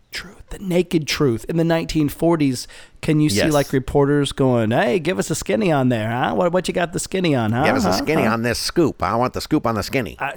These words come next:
Speaker 1: give me the straight truth there, you see? Give me the straight truth. Give me the naked truth, huh? Le-, leave all
Speaker 2: You
Speaker 1: the fat
Speaker 2: can't
Speaker 1: behind.
Speaker 2: handle the truth. Sorry, I went another direction.
Speaker 1: Oh, you did. You did. I think I deserve it.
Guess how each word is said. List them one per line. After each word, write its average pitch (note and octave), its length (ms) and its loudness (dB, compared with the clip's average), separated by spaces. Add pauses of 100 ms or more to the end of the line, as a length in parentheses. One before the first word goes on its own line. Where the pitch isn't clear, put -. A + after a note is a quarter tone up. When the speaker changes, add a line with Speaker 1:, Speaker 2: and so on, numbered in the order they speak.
Speaker 1:
give A#3+ 140 0
me D4 60 2
the A3 100 0
straight B3 260 0
truth F#3 300 2
there, C3 240 2
you B2 120 -2
see? E3 220 2
Give G3 140 2
me A3 60 2
the G3+ 100 0
straight F#3+ 300 -2
truth. D3+ 260 2
Give F#3 140 2
me D4 60 2
the D4 80 2
naked B3 280 0
truth, C3 280 0
huh? D3+ 280 0
Le-, G#3 200 0 (280)
leave B3+ 160 0
all B3+ 80 2
Speaker 2:
You C#3 80 2
Speaker 1:
the C3+ 60 2
fat - 140 2
Speaker 2:
can't - 120 2
Speaker 1:
behind. E3+ 280 2
Speaker 2:
handle A2+ 480 0
the G#2 180 -2
truth. G2+ 640 -4
Sorry, - 480 -8
I E2 60 -6
went D2+ 200 -6
another D2+ 240 -8
direction. - 520 -12
Speaker 1:
Oh, A1+ 80 -14
you A#2 160 -20
did. B2+ 420 -16 (260)
You D#3+ 160 -20
did. C3+ 340 -18 (560)
I E3+ 140 0
think E3+ 240 -2
I D#3 100 4
deserve E3 380 0
it. F3+ 300 0